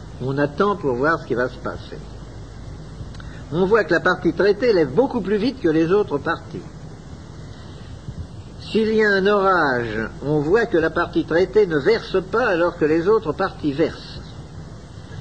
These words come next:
Et puis, à la récolte, on voit que l'on obtient tant dans celle-ci, tant dans celle-là, que la densité et ceci, enfin,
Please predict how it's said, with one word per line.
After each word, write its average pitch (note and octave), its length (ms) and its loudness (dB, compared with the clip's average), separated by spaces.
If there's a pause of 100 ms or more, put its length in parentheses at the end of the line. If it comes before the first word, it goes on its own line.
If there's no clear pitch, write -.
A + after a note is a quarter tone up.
(340)
Et C3 140 4
puis, A3+ 500 0 (380)
à C3 100 0
la C3+ 100 2
récolte, G#3+ 680 2 (320)
on B2+ 240 -4
voit F3 380 4
que - 120 -2
l'on C3+ 220 0
obtient C3+ 400 0
tant F#3 260 0
dans D3 160 -2
celle-ci, D3+ 580 -2 (100)
tant G#3 220 4
dans D3+ 200 -2
celle-là, F#3+ 600 2 (260)
que C3+ 80 2
la C3 160 2
densité E3+ 880 2
et D#3 60 2
ceci, F3+ 460 -4
enfin, E3+ 280 -2